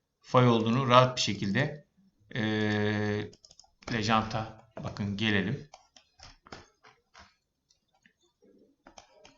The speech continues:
Pardon, şu kısımda bakın, e,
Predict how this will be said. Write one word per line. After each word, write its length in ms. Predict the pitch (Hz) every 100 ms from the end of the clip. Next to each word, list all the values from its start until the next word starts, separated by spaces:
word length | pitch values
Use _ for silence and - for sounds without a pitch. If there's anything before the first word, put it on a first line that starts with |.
| _ _ _ - _ _ -
Pardon, 440 | 143 123 107 113
şu 200 | - -
kısımda 600 | 127 - 98 92 107 127 - - _ _ _ _ 139
bakın, 320 | 104 110 123 - - _ _ _ _ _ _ _
e, 100 | -